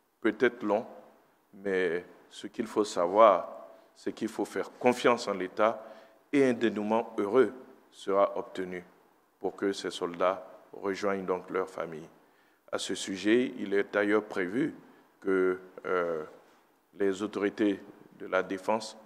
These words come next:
reçoivent les familles pour leur donner les dernières nouvelles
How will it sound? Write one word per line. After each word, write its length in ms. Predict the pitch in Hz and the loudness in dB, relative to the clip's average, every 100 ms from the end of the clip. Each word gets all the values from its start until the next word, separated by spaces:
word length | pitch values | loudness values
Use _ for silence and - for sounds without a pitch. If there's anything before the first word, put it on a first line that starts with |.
| - _ - | -20 _ -8
reçoivent 500 | 98 98 - 107 - - - | -6 0 6 6 6 -8 -8
les 80 | 90 | -8
familles 460 | - 90 95 113 - - - | -2 -2 -2 -6 -8 -20 -16
pour 100 | - | -6
leur 200 | 98 101 | 2 2
donner 420 | 98 90 90 95 95 - - | 2 -2 -2 -4 -4 -10 -6
les 120 | 92 | -4
dernières 360 | 90 95 92 95 | 0 0 0 -2
nouvelles 420 | 87 85 90 | -2 0 0